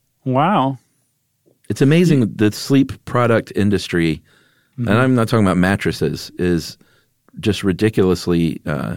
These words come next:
Speaker 2: dense.
Speaker 1: Sure.
Speaker 2: You know?
Speaker 1: Dense like memory foam.
Speaker 2: <laughs> Yeah, I love a good memory foam.
Speaker 1: So, t-, <laughs> so talking about, you're talking about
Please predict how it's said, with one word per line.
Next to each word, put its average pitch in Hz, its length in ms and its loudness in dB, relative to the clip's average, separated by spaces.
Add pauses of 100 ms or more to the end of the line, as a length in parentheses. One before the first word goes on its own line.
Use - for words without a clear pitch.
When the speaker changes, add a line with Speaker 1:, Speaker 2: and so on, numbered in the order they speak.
(120)
Speaker 2:
dense. - 500 -4 (2000)
Speaker 1:
Sure. 165 340 -4 (120)
Speaker 2:
You 95 120 2
know? 95 160 2
Speaker 1:
Dense 143 360 0
like 135 180 0
memory 131 340 0
foam. 156 340 -8 (460)
Speaker 2:
<laughs> 87 100 -2 (280)
Yeah, 131 320 -6
I 98 100 -6
love 104 300 0
a - 80 -6
good 85 220 -4
memory 95 300 0
foam. 71 260 -8 (400)
Speaker 1:
So, 165 300 0
t-, - 480 -2
<laughs> - 0 -
so 170 180 2
talking 214 380 -2
about, 175 360 0
you're 165 200 0
talking 180 240 0
about 143 160 0